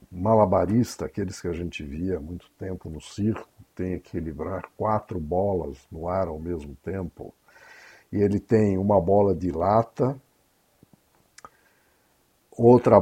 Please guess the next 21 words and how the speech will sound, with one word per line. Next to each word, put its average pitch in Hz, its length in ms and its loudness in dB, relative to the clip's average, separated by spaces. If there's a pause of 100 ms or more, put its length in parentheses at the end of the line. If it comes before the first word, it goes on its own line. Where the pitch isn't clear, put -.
(180)
que - 140 0
representa 104 800 6
o 95 100 0
emprego, 107 800 2 (160)
outra 104 400 0
bola 101 300 4
de 92 140 -4
madeira 98 800 0
que - 100 -14
representa 87 1080 -6
o 82 100 -8
dinheiro, 78 540 -8
a - 40 -12
conta 82 300 -12
bancária, 95 800 -4 (880)
outra 123 420 6
bola 98 640 8
que 92 340 -2
é 95 280 6 (180)
a 71 60 -4
saúde, 113 920 -2